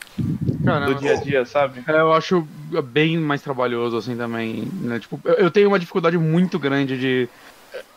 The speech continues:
Speaker 1: encontrar o tom que eu quero fazer o vídeo, saca? Tipo,
Speaker 2: Uhum.
Speaker 1: eu já tenho o jogo, quero fazer um review sobre ele. Eu, eu tenho muita dificuldade do primeiro passo, assim. Normalmente, quando eu começo um texto, eu fico uma hora pra escrever a primeira linha,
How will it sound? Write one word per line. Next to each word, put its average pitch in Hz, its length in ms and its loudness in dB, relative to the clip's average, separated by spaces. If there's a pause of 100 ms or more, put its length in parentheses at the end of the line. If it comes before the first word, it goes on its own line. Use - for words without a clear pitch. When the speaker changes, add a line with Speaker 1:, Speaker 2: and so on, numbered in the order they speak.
Speaker 1:
encontrar 214 520 4
o 196 100 4
tom 196 260 2
que 156 100 -2
eu 139 60 0
quero 139 220 2
fazer 135 220 -2
o 123 40 -2
vídeo, 131 280 -2
saca? - 360 -4
Tipo, - 220 -6
Speaker 2:
Uhum. - 220 2
Speaker 1:
eu 165 180 0
já 202 80 -6 (100)
tenho 214 160 2
o 202 60 0
jogo, 214 580 4 (440)
quero 185 180 2
fazer 196 180 0
um 196 60 2
review 185 220 2
sobre 175 260 0
ele. 123 260 2 (440)
Eu, 180 80 2
eu 175 240 0
tenho 196 160 4
muita 220 200 4
dificuldade 196 380 0
do 190 80 -2
primeiro 185 320 2
passo, 131 340 0
assim. 117 240 -10 (360)
Normalmente, 185 440 2
quando 233 100 2
eu 214 80 4
começo 214 420 0
um 220 80 0
texto, 175 680 2
eu 165 40 4
fico 160 600 0 (100)
uma 175 260 0
hora 156 380 4
pra 151 120 0
escrever 151 240 0
a - 20 -6
primeira 147 280 0
linha, 185 400 0